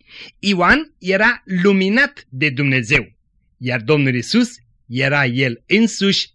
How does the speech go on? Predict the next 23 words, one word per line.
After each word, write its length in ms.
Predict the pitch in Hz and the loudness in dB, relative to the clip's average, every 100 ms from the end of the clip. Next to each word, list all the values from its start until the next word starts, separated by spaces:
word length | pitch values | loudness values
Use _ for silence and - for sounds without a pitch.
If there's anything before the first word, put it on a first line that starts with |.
| _ | _
lumina. 640 | 113 135 127 143 123 90 _ _ _ _ _ _ _ _ _ _ _ _ - - _ | -6 -2 2 2 0 -6 _ _ _ _ _ _ _ _ _ _ _ _ -20 -20 _
Ioan 500 | 269 214 160 320 302 | -2 0 0 -2 -10
boteza 420 | 311 320 277 208 | -12 -6 0 0
și 220 | 202 - | 0 0
el 160 | 170 131 | 0 -2
în 200 | - 160 - | -4 -6 -2
Enon, 400 | 143 127 151 220 | -2 -2 -4 -4
aproape 420 | 170 - 165 156 | -8 -6 -4 -2
de 140 | 131 127 | -2 -2
Salim. 460 | - 127 120 82 _ _ _ _ _ _ _ _ - - _ | -2 -2 -2 -8 _ _ _ _ _ _ _ _ -20 -20 _
Cuvântul 500 | 208 285 370 220 160 | -2 0 0 2 0
Salim 640 | - 139 113 196 285 - | 0 -4 0 -2 -2 -8
înseamnă 680 | - 160 - 202 208 190 185 _ _ | -4 -4 -2 -2 0 0 -2 _ _
pace. 520 | - 156 - - 110 _ _ - - _ _ _ - _ | -2 -2 -4 -12 -12 _ _ -20 -20 _ _ _ -20 _
Deci 540 | 135 127 143 139 - | -4 -2 -2 -4 -8
Ioan 580 | - 165 135 135 202 247 - | -2 0 2 2 0 -4 -6
era 440 | 135 143 175 185 | -2 2 0 -2
aproape 560 | - 147 - 277 - 151 | -4 -4 0 -2 0 -2
de 160 | 131 | 0
pace. 460 | 139 233 143 - 123 - _ _ _ - | -2 -4 -4 -6 -8 -10 _ _ _ -12
Domnul 420 | 127 156 143 139 | 0 2 2 2
Isus 340 | 135 - 143 - | 0 -2 -6 0
însă 460 | 185 220 247 254 | 0 2 0 -2